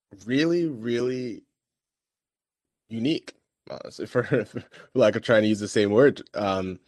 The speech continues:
but he's had to play, he's played on the right mid, he's played center mid, he's played holding mid, and in every position, he's given the license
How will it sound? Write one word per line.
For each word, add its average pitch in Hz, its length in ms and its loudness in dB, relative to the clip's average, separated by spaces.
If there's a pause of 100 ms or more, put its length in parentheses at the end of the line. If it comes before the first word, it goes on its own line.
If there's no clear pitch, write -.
(580)
but 117 340 6 (400)
he's - 180 2
had 123 180 4
to 123 100 0
play, 104 460 4
he's 98 120 -10
played 123 120 4
on 107 80 2
the 95 100 -2
right 139 240 6
mid, 139 360 2
he's 135 260 -10
played 107 220 -4
center 156 300 6
mid, 139 240 2
he's 107 120 -8
played 101 240 -4
holding 165 360 4
mid, 139 340 2 (520)
and 117 300 2
in 117 120 -2
every 160 240 0
position, 123 640 -2 (880)
he's 123 160 -2
given 139 200 4
the 117 60 4
license 110 680 0